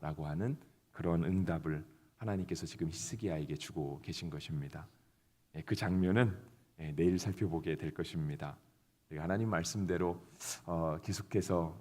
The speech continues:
우리도 하나님을 향한 그런 믿음을 지키며 살아갈 수 있으면 좋겠습니다. 믿음이라는 건 사실상 어쩌면 우리도 이미 다 알고 있는 것일 수 있습니다. 그런데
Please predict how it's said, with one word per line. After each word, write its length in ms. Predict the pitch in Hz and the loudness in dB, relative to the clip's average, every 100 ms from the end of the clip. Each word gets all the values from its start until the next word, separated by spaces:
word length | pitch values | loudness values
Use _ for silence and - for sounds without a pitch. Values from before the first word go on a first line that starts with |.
| - | -6
우리도 320 | 95 101 101 | -2 2 2
하나님을 440 | 117 131 127 110 | 4 2 4 2
향한 360 | 92 90 98 87 - - - _ | 2 4 4 2 -4 -16 -20 _
그런 220 | 87 82 | -2 0
믿음을 320 | 92 107 101 | 4 4 4
지키며 340 | - - 98 | 0 -2 0
살아갈 340 | 85 117 120 113 | 0 -2 0 -2
수 140 | - | -2
있으면 240 | 151 - 85 | -6 -4 -4
좋겠습니다. 720 | - 110 101 104 87 78 76 - _ _ _ - | -4 -6 -4 -4 -4 -4 -6 -10 _ _ _ 2
믿음이라는 600 | 98 131 139 127 110 95 | 10 12 12 8 4 4
건 280 | 113 113 - - - _ | 4 2 -4 -16 -20 _
사실상 420 | - 147 151 143 | -6 -4 4 6
어쩌면 320 | 110 - 113 117 | 6 6 4 6
우리도 300 | 95 107 113 | 4 4 4
이미 200 | 92 110 | 4 2
다 160 | 82 | 2
알고 300 | 82 87 113 | 2 4 4
있는 220 | 120 117 | 4 2
것일 260 | 107 98 104 | 0 0 -2
수 140 | - | -4
있습니다. 600 | 104 - 107 107 90 82 80 - _ _ _ _ - 554 - - _ - | -4 -4 -2 -2 -2 -2 -4 -12 _ _ _ _ -10 -10 -14 -20 _ -2
그런데 380 | 107 90 98 135 | 0 4 4 4